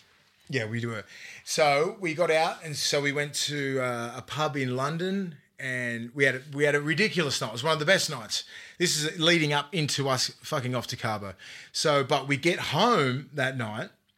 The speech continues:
ev-, and individually. So as, as I said, like, we were the first Aussie team to get beat,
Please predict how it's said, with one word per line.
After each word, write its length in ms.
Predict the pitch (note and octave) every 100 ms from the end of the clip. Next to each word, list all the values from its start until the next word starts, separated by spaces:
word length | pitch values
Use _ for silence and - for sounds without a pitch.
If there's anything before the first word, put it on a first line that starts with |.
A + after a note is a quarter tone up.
| _ _ _ -
ev-, 280 | F#3+ F3 E3
and 200 | F#3 D#3+ B3+
individually. 840 | A3 G#3+ D#3+ G3 E3 D#3 B2+ A2+
So 240 | A#2+ C#3 D3+
as, 240 | G#3 E3
as 220 | F#3+ D3+ C3
I 40 |
said, 200 | - A2+
like, 140 | A2
we 240 | C3+ D3 F3+
were 120 | F3+
the 60 | D3+
first 400 | E3 D3+ - D#3
Aussie 260 | D3 F#3
team 280 | - B2+ A#2
to 40 |
get 200 | A2+ A2+
beat, 180 | A#2 G2+